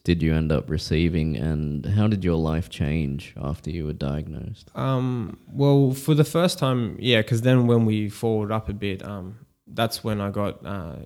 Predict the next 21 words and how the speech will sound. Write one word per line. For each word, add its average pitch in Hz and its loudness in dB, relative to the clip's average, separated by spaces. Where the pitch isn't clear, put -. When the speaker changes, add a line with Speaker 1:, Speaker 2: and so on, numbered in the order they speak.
Speaker 2:
in 110 -4
two 123 -4
thousand 110 0
and 101 -2
fourteen 110 -6
is 110 -10
when 101 -4
I 101 -2
got 95 -4
diagnosed 101 -4
with 98 -10
depression. - -8
But 104 0
Speaker 1:
Mm. 92 -2
Speaker 2:
w-, 90 -2
after 120 -2
that 113 0
doctor, 110 -6
doctor's 110 -4
appointment 107 -4
in 104 -8